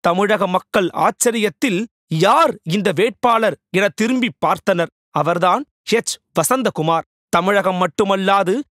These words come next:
பிற மாநிலங்களிலும் சேர்த்து அறுபதுக்கும் மேற்பட்ட கிளைகளுடன் இயங்கி வரும் வீட்டு உபயோகப் பொருட்கள் விற்பனையகமான வசந்தன் கோவின்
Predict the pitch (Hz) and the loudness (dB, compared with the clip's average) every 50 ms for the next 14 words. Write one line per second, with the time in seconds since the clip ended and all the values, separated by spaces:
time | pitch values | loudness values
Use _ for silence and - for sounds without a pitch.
0 | _ _ _ - 202 240 269 269 247 240 254 277 302 294 277 269 247 240 226 226 | _ _ _ 0 2 2 2 4 4 2 2 2 2 2 0 0 0 0 0 0
1 | 214 208 185 156 139 - - 202 226 262 247 - _ - 196 160 - - _ _ | 0 0 -2 -2 -4 -2 0 2 2 2 0 -4 _ -4 -2 -2 -4 -10 _ _
2 | 151 160 185 220 247 208 247 233 233 175 - - 226 196 190 180 220 240 247 - | 2 2 2 4 2 2 2 2 0 -2 -2 -2 -2 0 2 2 2 2 0 0
3 | - 233 165 - - 185 165 - - 202 202 233 247 226 226 220 214 208 214 202 | -2 -2 -2 -2 -4 -4 -4 -2 -2 0 0 2 0 0 0 0 0 0 -2 -2
4 | 170 165 196 226 240 190 220 196 214 214 208 190 240 277 - _ _ - 147 185 | 0 0 0 0 0 -2 -2 -2 0 0 0 0 -2 -4 -8 _ _ -4 0 0
5 | 285 311 277 - _ 302 277 240 190 170 233 262 262 269 254 233 247 185 - 226 | 0 -2 -4 -6 _ -4 -2 -2 0 0 0 2 2 2 2 0 -2 -2 0 0
6 | 226 233 208 - - - 220 196 - - 151 147 208 - - - - 302 294 269 | 0 0 -2 -2 -2 -2 -2 -2 -6 -6 -2 -2 -2 -2 -4 0 0 0 2 2
7 | 233 196 180 180 190 175 175 175 175 196 180 170 220 - _ _ _ 151 190 196 | 0 0 0 0 0 0 0 0 2 0 0 -2 -2 -6 _ _ _ -2 0 2
8 | - 294 285 254 185 262 233 220 185 160 196 190 170 180 170 156 | 2 0 0 0 -2 -2 -2 -2 -2 0 0 0 0 -2 -4 -6